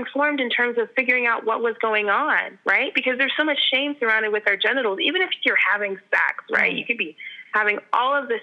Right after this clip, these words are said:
Speaker 1: sex. But the minute something goes wrong, it's like, "Oh, you know what? I'm gonna keep, I'm gonna keep it close to me."
Speaker 2: Yeah.
Speaker 1: Right? I'm, I'm, I'm gonna, I'm gonna, <laughs> you know, I'll, I'll go to urgent care real quick and see what, what pills I need to take. It's like, "No, no, no.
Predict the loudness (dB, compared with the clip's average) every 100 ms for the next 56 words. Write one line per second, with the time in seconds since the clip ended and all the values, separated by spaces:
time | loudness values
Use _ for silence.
0 | -4 -4 -6 _ -20 -6 -2 0 2 0
1 | 0 0 0 0 2 2 2 0 -2 -2
2 | 0 2 2 2 2 2 0 -2 -8 -10
3 | -4 0 2 0 0 -2 -4 -6 -14 -2
4 | -2 0 -4 -6 -10 _ -2 2 4 2
5 | 0 -2 0 0 0 0 0 2 2 2
6 | 2 2 2 2 0 0 0 0 2 2
7 | 2 2 2 0 2 0 2 2 2 2
8 | 0 2 0 2 -2 0 -2 0 -14 -4
9 | -2 -2 -2 -4 0 0 0 -2 -4 -2
10 | -4 -4 -6 -2 0 0 0 0 -2